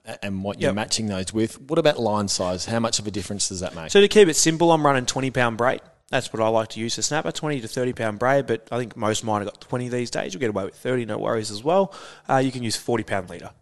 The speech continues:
Speaker 2: I use that all season.
Speaker 1: Yep.
Speaker 2: I don't change it. I buy a heap of forty pound and I
Speaker 1: E-, easier
Speaker 2: use
Speaker 1: to
Speaker 2: it.
Speaker 1: tie than anything that gets bigger.
Speaker 2: Yeah, easier to tie. You're not gonna get bit off early season with their sharp teeth. And I'm right, I'm using size six hooks, so six oh circle hooks or six oh straight hooks.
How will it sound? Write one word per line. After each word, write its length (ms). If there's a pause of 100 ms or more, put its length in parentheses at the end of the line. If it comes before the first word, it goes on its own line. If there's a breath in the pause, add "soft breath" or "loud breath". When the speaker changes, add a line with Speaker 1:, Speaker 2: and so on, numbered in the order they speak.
Speaker 2:
I 80
use 200
that 120
all 80
season. 380
Speaker 1:
Yep. 100
Speaker 2:
I 100
don't 140
change 300
it. 160
I 40
buy 220
a 140
heap 160
of 80
forty 240
pound 360
and 80
I 120
Speaker 1:
E-, 100
easier 300
Speaker 2:
use 0
Speaker 1:
to 60
Speaker 2:
it. 60
Speaker 1:
tie 280
than 140
anything 260
that 80
gets 180
bigger. 380
Speaker 2:
Yeah, 120 (120)
easier 300
to 40
tie. 300
You're 160
not 100
gonna 160
get 220
bit 100
off 220
early 180
season 380
with 100
their 140
sharp 320
teeth. 340
And 100
I'm 140
right, 260
I'm 140
using 300
size 280
six 280
hooks, 260
so 80
six 320
oh 200
circle 320
hooks 200
or 140
six 240
oh 120
straight 300
hooks. 320